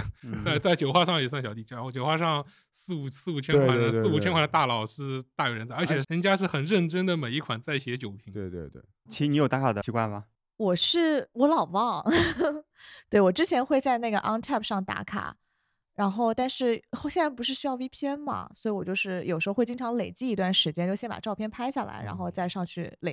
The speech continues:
Speaker 4: 计一次性把卡给打了。对，我主要打卡的目的还是因为你要去记一下自己到底喝了些什么东西，然后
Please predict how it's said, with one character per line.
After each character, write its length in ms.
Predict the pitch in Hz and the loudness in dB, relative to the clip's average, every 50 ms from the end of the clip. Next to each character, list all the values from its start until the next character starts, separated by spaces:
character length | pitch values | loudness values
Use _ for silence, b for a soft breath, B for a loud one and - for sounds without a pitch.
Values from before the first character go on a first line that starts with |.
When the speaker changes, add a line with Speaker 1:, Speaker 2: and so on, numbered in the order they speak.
| - | -6
Speaker 4:
计 160 | - - 202 185 | -8 -8 -6 -6
一 60 | 190 | -6
次 160 | 190 - 196 | -6 -6 -6
性 140 | - 190 180 | -6 -4 -2
把 120 | - 156 | -2 -4
卡 220 | 175 - - 160 175 | -4 -4 -8 -6 -6
给 100 | 190 170 | -6 -4
打 240 | - 147 110 65 | -4 -4 -4 -4
了。 200 | 78 90 92 - b b b b b b b b b b b _ | -8 -12 -14 -14 b b b b b b b b b b b _
对， 180 | 180 170 160 | 0 0 2
我 160 | 156 170 196 | 2 2 2
主 140 | 214 - 277 | 2 4 6
要 120 | 220 233 240 | 6 6 6
打 200 | - 285 302 370 | 4 2 0 2
卡 160 | - 339 208 | 0 -2 -2
的 100 | 165 185 | -2 -2
目 180 | 262 339 381 | 0 -2 -2
的 200 | 302 - 285 233 | 0 0 -2 -2
还 180 | 220 - 170 170 | -2 0 -2 -2
是 160 | 196 - 240 | -2 -2 -4
因 100 | 240 240 | -6 -4
为 240 | 247 247 233 196 190 - | -2 0 0 0 -2 -2
你 120 | - 180 165 | -4 -4 -2
要 140 | 135 131 | -2 -2
去 160 | 196 - - 294 | -4 -2 -4 -6
记 220 | 277 - - - 466 440 | -6 -6 -8 -6 -2 0
一 120 | 311 170 | 0 0
下 200 | 170 - 208 - | 0 0 -2 -2
自 140 | - - 202 | -2 -2 -6
己 340 | 185 175 151 92 90 - - _ _ | -8 -8 -10 -10 -10 -14 -16 _ _
到 140 | 269 254 | -8 -6
底 100 | 190 - | -6 -6
喝 200 | 165 - - 254 | -10 -6 -6 -4
了 80 | 254 247 | -4 -2
些 100 | 240 262 | -2 -4
什 140 | 254 - 165 | -4 -4 -8
么 80 | 143 | -8
东 180 | 170 214 240 330 | -8 -8 -10 -10
西， 280 | - - - - 180 - - | -10 -12 -8 -8 -8 -8 -8
然 200 | - - - 175 | -8 -10 -10 -6
后 340 | 185 196 175 160 143 185 | -4 -2 0 0 0 -2